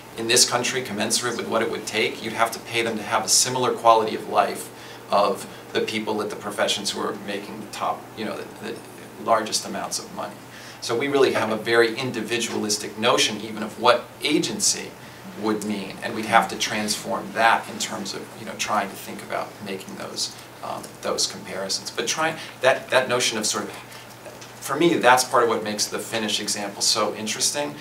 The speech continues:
is that it, it really doesn't seem to have always been this way, right? And even if it's only going back forty years or thirty years, that's still a pretty interesting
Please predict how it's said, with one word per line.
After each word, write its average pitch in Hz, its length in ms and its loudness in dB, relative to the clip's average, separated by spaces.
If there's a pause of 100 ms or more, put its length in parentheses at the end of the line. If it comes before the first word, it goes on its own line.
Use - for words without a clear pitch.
(200)
is - 100 0
that 117 160 2 (300)
it, 110 100 0 (260)
it 120 180 0
really 151 260 4
doesn't 117 480 4
seem 107 400 4
to - 160 -2
have 107 180 -2
always 107 400 2
been - 240 -6
this - 240 -4
way, - 140 -8 (720)
right? - 180 -4 (160)
And 101 340 -6
even 135 200 0
if 127 100 0
it's 120 160 2
only 113 220 4
going 107 260 2
back 101 300 6
forty 117 360 2
years 90 520 -2
or 82 180 -2 (220)
thirty 117 220 2
years, 98 460 -6 (280)
that's - 200 4
still 131 460 4
a 113 80 0
pretty 107 300 -2
interesting 92 560 -4